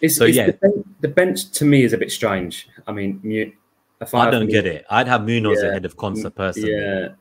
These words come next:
Speaker 1: yeah. So you could drop Munoz, Munoz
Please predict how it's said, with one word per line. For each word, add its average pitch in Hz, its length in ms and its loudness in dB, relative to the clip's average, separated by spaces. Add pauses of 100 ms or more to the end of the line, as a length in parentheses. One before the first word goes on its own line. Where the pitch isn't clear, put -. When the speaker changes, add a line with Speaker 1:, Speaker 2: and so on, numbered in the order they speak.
(140)
Speaker 1:
yeah. 95 380 -6 (120)
So 104 560 0 (1040)
you 117 120 -8
could - 180 -14
drop - 480 2
Munoz, 104 880 -8 (800)
Munoz 113 720 -8